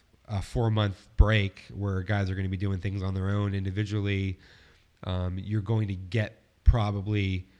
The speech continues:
clearance for Bryce Perkins and Brady White, and then maybe that somehow changes your perspective on the quarterback situation. So, um, I, again, I think we're not really gonna have a great sense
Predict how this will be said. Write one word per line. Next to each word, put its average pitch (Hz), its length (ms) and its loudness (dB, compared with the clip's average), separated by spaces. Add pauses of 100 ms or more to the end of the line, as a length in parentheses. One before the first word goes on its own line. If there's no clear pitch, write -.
(160)
clearance 107 640 -2
for 101 720 -4
Bryce 101 260 -4
Perkins 98 720 -4 (640)
and 107 240 0
Brady 104 320 0
White, 98 380 0 (640)
and 101 240 -2
then 101 360 -2 (140)
maybe 107 500 2
that 107 340 0
somehow 107 360 0
changes 98 540 -2
your 104 80 0
perspective 98 500 -6
on 95 120 -4
the 92 40 -6
quarterback 92 420 -6
situation. 90 600 -10
So, 117 360 0 (580)
um, 107 480 -2 (200)
I, 113 220 -2
again, 123 320 2
I 107 100 2
think 117 220 -4
we're 113 180 -2
not 120 240 -2
really 120 240 2
gonna 110 240 4
have 107 300 4
a 104 40 0
great 110 520 0
sense 113 580 -4